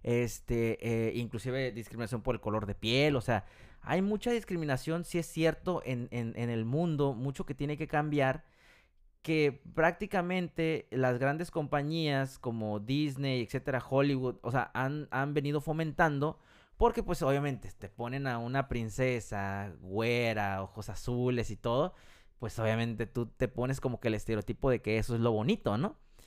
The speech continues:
Entonces, este, esa parte lo entiendo, pero lo que muchas personas no están entendiendo, Ferseus,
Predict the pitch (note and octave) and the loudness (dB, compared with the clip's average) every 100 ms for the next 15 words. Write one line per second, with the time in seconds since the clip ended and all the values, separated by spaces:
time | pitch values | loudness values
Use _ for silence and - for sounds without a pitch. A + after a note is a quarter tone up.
0 | - - - - D#3+ G#3+ G3+ A3 A3+ - | -20 -20 -4 -2 2 2 4 2 2 -4
1 | - - - D3+ D#3+ D3+ - D#3+ F#3 A3 | -20 -20 -4 2 4 2 -2 -2 0 -2
2 | - A3 A3+ G#3+ D3 C3+ E3+ F3+ C#3 - | 2 2 2 0 -2 0 0 0 -2 -4
3 | - F3+ G#3 A#3 C#4 - _ - - - | 2 4 4 2 -2 -10 _ -20 -20 -20
4 | - - - D3+ D3+ D#3+ E3+ A#3+ F3 F3+ | -20 -20 -2 2 2 0 0 -2 0 0
5 | F#3+ F3+ F#3 F#3+ F#3+ C3+ A#2+ C3 D3 F3 | -2 0 0 0 0 -2 0 -2 0 -2
6 | F3 F3+ D#3 F#3+ G#3+ - | -4 -6 -2 -4 -4 -10